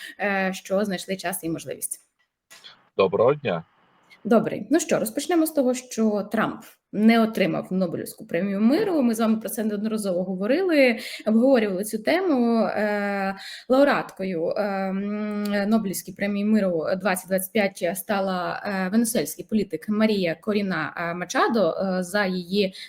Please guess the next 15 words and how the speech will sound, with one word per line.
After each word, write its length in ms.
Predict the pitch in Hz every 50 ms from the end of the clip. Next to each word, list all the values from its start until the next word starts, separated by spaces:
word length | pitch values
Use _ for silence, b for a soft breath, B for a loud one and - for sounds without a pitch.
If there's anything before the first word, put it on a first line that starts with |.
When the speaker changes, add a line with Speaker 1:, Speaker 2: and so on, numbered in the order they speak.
| B -
Speaker 1:
невпинну 440 | 226 226 - - 240 202 160 156 -
працю 400 | - - - 311 381 - - 226
з 60 | 220
просування 520 | - - 185 - - 196 208 208 202 190
демократичних 760 | 185 185 202 202 202 - 220 - - 226 226 - 175 185 - _ _
прав 280 | - 208 190 180 190
народу 320 | 190 180 185 202 190 170 156
Венесуели 460 | 160 165 180 - - 277 302 254 185
та 160 | - 196 220
за 100 | 202 214
її 120 | 208 202
боротьбу 440 | 190 180 214 - 220 190 180 165 165
за 80 | - 147
досягнення 480 | 143 147 - 156 156 - 170 165 143 - - -
справедливого 840 | - - - - 196 185 185 196 226 285 302 262 214 220 208 190 B